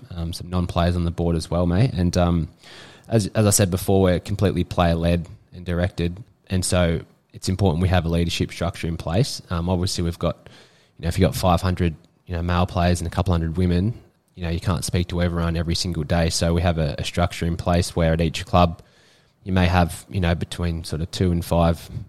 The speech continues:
um, delegates who are, are basically the main touch point between us as their association and that playing group, um, which is really important. Above them, you have, uh, we,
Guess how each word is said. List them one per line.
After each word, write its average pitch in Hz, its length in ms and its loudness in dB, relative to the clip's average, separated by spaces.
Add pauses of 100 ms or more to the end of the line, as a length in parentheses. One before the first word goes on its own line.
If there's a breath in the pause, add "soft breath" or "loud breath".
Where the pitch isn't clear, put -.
um, 82 180 -4
delegates 123 640 4 (120)
who 92 140 2
are, 87 180 4
are 90 80 -2
basically 92 420 2
the 82 100 -2
main 85 220 -2
touch - 300 -6
point 82 280 -4 (120)
between 80 500 -6 (520 soft breath)
us 90 200 2
as 92 80 0
their 87 140 6
association 87 840 0
and 82 440 0
that - 200 -4
playing 104 280 -2
group, 160 300 -2 (380)
um, 90 240 -4
which 82 140 -8
is 87 80 -4
really 95 200 4
important. 107 520 0 (540 soft breath)
Above 95 260 6
them, 92 220 4
you 87 80 2
have, 85 400 -4 (180)
uh, 80 240 -6
we, 80 200 -8